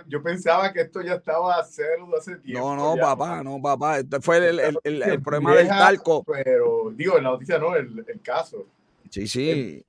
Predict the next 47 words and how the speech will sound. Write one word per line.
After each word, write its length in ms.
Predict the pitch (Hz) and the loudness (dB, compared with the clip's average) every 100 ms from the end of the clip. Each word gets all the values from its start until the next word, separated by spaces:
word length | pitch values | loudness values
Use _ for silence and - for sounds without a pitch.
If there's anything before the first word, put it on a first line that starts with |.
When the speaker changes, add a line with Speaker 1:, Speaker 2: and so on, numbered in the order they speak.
| - | -8
Speaker 2:
ocho 340 | 127 131 165 | -4 -2 -2
punto 280 | 147 175 170 | -4 -4 -2
nueve 180 | 175 180 | 0 2
billones, 520 | 185 165 175 190 160 - | 0 0 -2 -2 -2 2
papá, 840 | 147 170 180 160 139 120 123 - | 2 4 4 4 2 -2 -6 -14
y 220 | 120 131 | -12 -10
todo 140 | 110 147 | -4 -4
el 60 | |
mundo 320 | 170 180 185 165 | -4 2 4 4
callado 520 | 165 170 196 202 185 | 2 4 4 6 4
y 40 | |
todo 100 | 147 | 0
el 40 | 156 | -8
mundo 200 | 165 165 | -4 -2
para 200 | 165 156 | 0 0
la 80 | 147 | 0
casa. 500 | 156 117 117 113 _ _ _ | -2 -4 -10 -12 _ _ _
Sabrá 360 | 123 123 139 151 | -4 0 0 0
Dios 400 | 165 170 160 139 | 2 4 4 0
lo 160 | 127 | -4
que, 400 | 120 113 90 139 156 - | -6 -10 -10 -14 _ -6
ya 180 | 139 147 | 0 0
los 80 | |
ocho 240 | 113 151 139 | -2 -4 -4
punto 320 | 156 - 160 | -6 -6 -6
nueve 200 | 139 135 | -4 -4
billones 440 | 147 117 107 131 131 | -4 -6 -10 -10 -8
de 100 | 113 | -10
pesos, 280 | 90 135 131 | -10 -8 -6
joder, 240 | 120 135 | -4 -4
ese, 240 | 127 151 - - - - - | -2 -2 -2 -8 -20 -16 -4
eso 200 | 131 208 | 6 6
es 60 | 208 | 6
más 200 | 202 - | 2 4
que 100 | 208 | 2
el 100 | - | 2
puer-, 200 | 151 - - | -2 -2 -2
presupuesto 540 | 139 131 120 123 151 | -2 -2 -4 -2 -2
de 40 | |
Puerto 320 | 165 165 165 139 | 0 0 0 -4
Rico. 380 | 117 120 104 _ _ _ | -4 -8 -12 _ _ _
Speaker 1:
Para 300 | 107 104 101 | -10 -6 -6
tú, 340 | 107 113 123 - | -8 -10 -12 -8
para 280 | 120 110 107 | -4 -2 -2
tú, 440 | 123 135 165 170 - | -4 -6 -6 -10 -4
eh, 480 | 123 117 107 101 95 - | 4 4 4 -2 -8 -12
cero 480 | - 135 135 117 110 | -2 2 2 2 -2